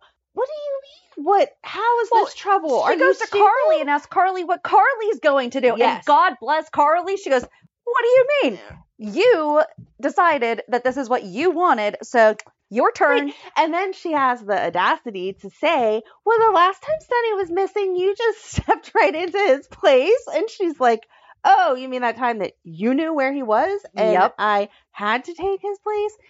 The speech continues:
Speaker 1: Yeah, this time he's not missing. He's in custody. And then, then she says, like, "You can calm down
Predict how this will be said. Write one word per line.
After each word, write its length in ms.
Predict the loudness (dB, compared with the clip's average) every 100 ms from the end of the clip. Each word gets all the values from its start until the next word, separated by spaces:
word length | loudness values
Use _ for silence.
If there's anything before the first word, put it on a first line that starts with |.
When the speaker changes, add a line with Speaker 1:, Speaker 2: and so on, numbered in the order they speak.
| _ _
Speaker 1:
Yeah, 180 | 0 0
this 260 | 0 -6 -6
time 360 | -10 -8 -8
he's 200 | -8 -8
not 220 | -6 -6 -6
missing. 560 | -8 -6 -8 -8 -12 -12
He's 420 | -10 -8 -8 -12 _
in 160 | -12 -10
custody. 720 | -8 -8 _ -14 -12 -10 -14 _ _ _ _ _ _ -2
And 140 | 0
then, 320 | 2 0 -4 -8 0
then 160 | 0
she 220 | 0 -6 -8
says, 320 | -6 -6 -6
like, 180 | -8 -8
"You 100 | -10
can 160 | -12 -14
calm 280 | -10 -6
down 540 | -2 -2 -2 -6 -8